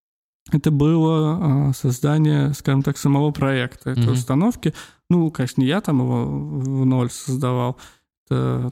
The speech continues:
Speaker 1: там у нас был, есть, а, научный руководитель, скажем так, этого, это профессор Кайзер, именно по этой установке.
Speaker 2: Мгм.
Speaker 1: И я у него стажа-, стажировался на Гавайях, и мы, э, ну, создали проект этой установки, там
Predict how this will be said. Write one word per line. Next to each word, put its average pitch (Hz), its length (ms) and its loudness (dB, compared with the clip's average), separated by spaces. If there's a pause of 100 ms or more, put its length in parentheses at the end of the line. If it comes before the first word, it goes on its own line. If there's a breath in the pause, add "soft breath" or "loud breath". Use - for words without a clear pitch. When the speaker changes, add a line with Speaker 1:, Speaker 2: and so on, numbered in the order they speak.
Speaker 1:
там 131 100 -6
у - 40 -4
нас 120 280 -8
был, 143 100 -8
есть, - 500 -8
а, 127 480 -4 (640 soft breath)
научный 131 360 0
руководитель, 147 500 0
скажем 143 300 0
так, 131 240 -2
этого, 127 600 -2
это 123 400 -8 (140)
профессор 139 520 -4
Кайзер, 127 500 0
именно 127 280 0
по - 120 -6
этой 120 260 -4
установке. 123 600 -6 (100)
Speaker 2:
Мгм. 117 260 0 (260)
Speaker 1:
И 143 580 2
я 127 160 2
у 120 40 0
него 123 160 0
стажа-, 135 580 -2
стажировался 131 920 -2
на 220 100 4
Гавайях, 196 640 0 (400)
и 131 80 0
мы, 202 480 2
э, 147 340 -2 (220)
ну, 175 300 2
создали 151 500 -2
проект 151 440 -4
этой 131 100 -4
установки, 156 640 -2
там 143 340 -6